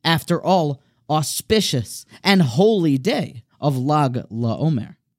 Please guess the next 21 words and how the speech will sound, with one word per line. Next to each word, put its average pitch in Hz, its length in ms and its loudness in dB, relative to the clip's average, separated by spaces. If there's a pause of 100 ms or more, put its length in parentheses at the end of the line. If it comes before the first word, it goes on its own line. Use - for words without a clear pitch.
(400)
Perhaps 240 560 0
because 254 460 -2
of 190 100 2
the 170 100 4
lack 151 320 0
of 143 120 -2
sources, 151 720 -6 (560)
the 180 80 2
celebration 220 680 2
can 202 220 -2
sometimes 196 760 -2 (300)
get 208 180 2
confusing 214 640 0
and 139 180 -2 (200)
lead 190 180 2
us 214 120 0
into 196 260 2
funny 175 280 0
directions. 180 680 -4 (160)
People 233 240 4
have 190 360 0